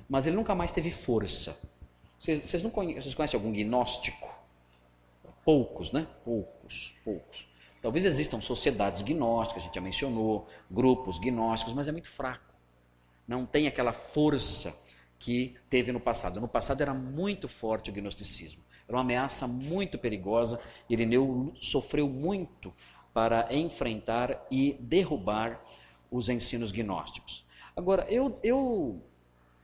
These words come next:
eu recomendaria a leitura de Contra as Heresias. Eu recomendo. Re-, re-, e recomendo insistentemente.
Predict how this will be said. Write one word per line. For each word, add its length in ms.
eu 320
recomendaria 880
a 40
leitura 460
de 100
Contra 360
as 100
Heresias. 680
Eu 100
recomendo. 560
Re-, 180
re-, 260
e 160
recomendo 840
insistentemente. 1600